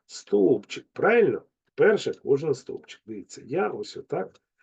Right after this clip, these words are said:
е, кожен стовпчик. Ось написали ми з вами for J, да, і вказали, що він отак от собі, а, працює. Да? Вот. Тепер,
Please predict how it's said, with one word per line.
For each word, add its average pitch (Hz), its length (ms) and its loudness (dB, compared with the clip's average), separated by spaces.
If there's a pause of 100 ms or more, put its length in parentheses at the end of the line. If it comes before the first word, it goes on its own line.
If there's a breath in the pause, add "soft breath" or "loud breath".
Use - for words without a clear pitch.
(420 soft breath)
е, - 260 -8
кожен 143 480 0
стовпчик. - 640 -10
Ось 120 140 -8
написали 101 680 -10
ми 147 160 -4
з 160 100 -12
вами 190 280 0
for 113 360 -4
J, 175 420 2
да, 180 280 -4
і 151 320 -6
вказали, 147 880 -6 (340 soft breath)
що - 260 -12
він 135 180 -2
отак 131 420 -6
от - 120 -16
собі, 131 440 -6 (520 soft breath)
а, - 360 -4
працює. 117 800 -6
Да? 196 320 -4 (760 soft breath)
Вот. 113 960 -2 (260)
Тепер, 127 640 -2